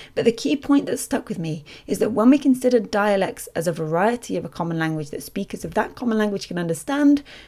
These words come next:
we're unintentionally, or possibly even intentionally, positioning those dialects as less than the language.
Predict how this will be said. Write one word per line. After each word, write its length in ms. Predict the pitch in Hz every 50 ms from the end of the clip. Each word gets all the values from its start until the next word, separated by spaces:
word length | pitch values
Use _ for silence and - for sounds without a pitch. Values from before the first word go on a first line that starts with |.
| - _ -
we're 200 | 226 220 - - -
unintentionally, 960 | - 254 269 285 262 - - - 285 285 285 - - - - - - - 151 - - -
or 80 | - -
possibly 480 | - - - - - - 165 - - 160
even 220 | 165 156 165 156
intentionally, 720 | 143 143 143 - 226 254 247 254 - 190 170 165 165 165 - - - - - _
positioning 600 | - 165 151 190 196 - - 240 240 247 240 208
those 200 | 175 165 165 151
dialects 580 | 143 180 175 180 196 202 208 208 233 - -
as 220 | - 151 160 147 160
less 540 | 156 160 165 190 - - - - - - - _ - _ -
than 100 | 160 160
the 100 | 165 160
language. 560 | 160 160 160 156 143 - - - - -